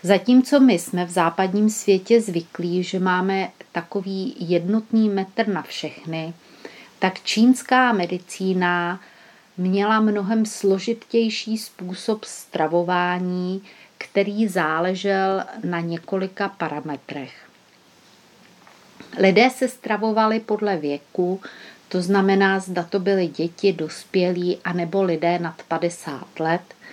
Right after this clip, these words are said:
na základě konstituce, to znamená podle toho, kdy se lidé narodili, v jaký den, v jaký měsíc, v jaký rok a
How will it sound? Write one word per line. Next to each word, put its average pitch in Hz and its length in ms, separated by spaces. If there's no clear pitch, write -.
na 185 120
základě 202 560
konstituce, 180 1160
to 190 120
znamená 202 760
podle 190 320
toho, 202 640
kdy 185 240
se 196 240
lidé 190 720
narodili, 160 760
v 170 60
jaký 175 380
den, 180 480
v 180 80
jaký 180 340
měsíc, 185 680
v 175 120
jaký 170 460
rok 185 320
a 190 260